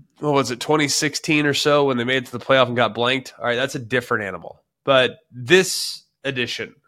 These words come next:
of Ohio State, this era of Ohio State football, I don't think I've ever seen the thirty minutes quite that bad on the offensive side. But my goodness, they rounded into shape really quickly at halftime. They played so much more efficiently.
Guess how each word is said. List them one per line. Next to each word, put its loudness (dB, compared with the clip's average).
of 0
Ohio 2
State, -8
this -2
era 0
of -8
Ohio -2
State -8
football, -8
I -2
don't -2
think 2
I've 4
ever 4
seen -6
the -10
thirty 0
minutes -2
quite -2
that -4
bad -4
on 4
the 4
offensive 0
side. 0
But -18
my 2
goodness, -4
they 0
rounded -2
into 0
shape -2
really -4
quickly -8
at 0
halftime. 0
They -4
played -4
so 0
much -2
more 4
efficiently. -2